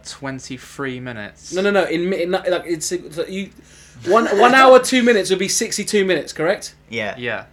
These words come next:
Speaker 2: So that's your, so add that to your whatever number you have
Speaker 1: Uh,
Speaker 2: there.
Speaker 1: so eighty-three.
Speaker 2: Just add sixty-two to that number, Dan. You've got a calculator in front of you.
Speaker 3: <laughs>
Speaker 2: You got sixty-three, Dan?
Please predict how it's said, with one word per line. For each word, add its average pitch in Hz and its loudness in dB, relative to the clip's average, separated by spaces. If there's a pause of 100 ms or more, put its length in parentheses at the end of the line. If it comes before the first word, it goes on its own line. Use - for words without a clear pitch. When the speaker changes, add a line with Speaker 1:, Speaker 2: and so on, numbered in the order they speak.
(180)
Speaker 2:
So - -4
that's 185 0
your, 196 0
so - -2
add 190 0
that 180 0
to 196 -8
your 185 2
whatever 170 -2
number 165 -4
you 151 -8
have 123 -4
Speaker 1:
Uh, - -2
Speaker 2:
there. 131 -2
Speaker 1:
so 127 -8 (240)
eighty-three. 135 -10
Speaker 2:
Just 226 -8
add 269 4
sixty-two 285 -2
to 392 0
that 427 8
number, 466 10
Dan. 453 8
You've - 0
got 277 4
a - -6
calculator 285 0
in 254 2
front 220 2 (560)
of - -14
you. - -
Speaker 3:
<laughs> 208 2
Speaker 2:
You 226 2
got 208 4
sixty-three, 214 -6 (300)
Dan? 214 -4